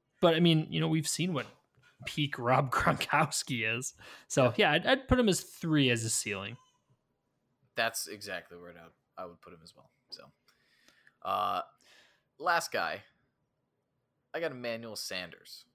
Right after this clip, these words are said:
Speaker 1: Oh,
Speaker 2: Wow.
Speaker 1: shut up.
Speaker 2: <laughs>
Speaker 1: Oh, my
Speaker 2: He's,
Speaker 1: God.
Speaker 2: I know he's, he's thirty-three. Um, and, you know, it's, he's, he's past his prime during the, you know,
Speaker 1: Yeah.
Speaker 2: twenty sixteen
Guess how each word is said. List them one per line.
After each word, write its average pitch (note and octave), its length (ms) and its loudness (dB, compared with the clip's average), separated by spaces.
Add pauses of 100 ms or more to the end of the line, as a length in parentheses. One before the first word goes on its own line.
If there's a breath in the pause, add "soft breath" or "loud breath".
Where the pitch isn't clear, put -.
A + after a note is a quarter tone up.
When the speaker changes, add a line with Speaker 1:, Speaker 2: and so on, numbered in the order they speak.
(380)
Speaker 1:
Oh, G#3+ 220 2
Speaker 2:
Wow. B2 100 0
Speaker 1:
shut - 640 -4 (140)
up. B2 280 0 (100)
Speaker 2:
<laughs> - 120 -4
Speaker 1:
Oh, B3 180 4
my C#3 160 2
Speaker 2:
He's, - 160 -6 (480 loud breath)
Speaker 1:
God. C#3 140 2
Speaker 2:
I A2 140 4
know A3+ 240 2
he's, G#3+ 200 -8
he's F#3+ 260 -16
thirty-three. F3+ 760 -4 (800)
Um, C3 440 -2 (560)
and, D3 340 -10
you D#3 120 -6
know, B2 220 0
it's, C3 280 -10
he's, B2 340 -16
he's A#2+ 200 -10
past D#3 340 -6
his - 100 -14
prime A2 540 -8
during F#2+ 220 -16
the, F2+ 240 -16
you F#2 60 -20
know, F#2 200 -16 (180)
Speaker 1:
Yeah. A2 200 -10
Speaker 2:
twenty G#3+ 140 -2
sixteen G2 800 -16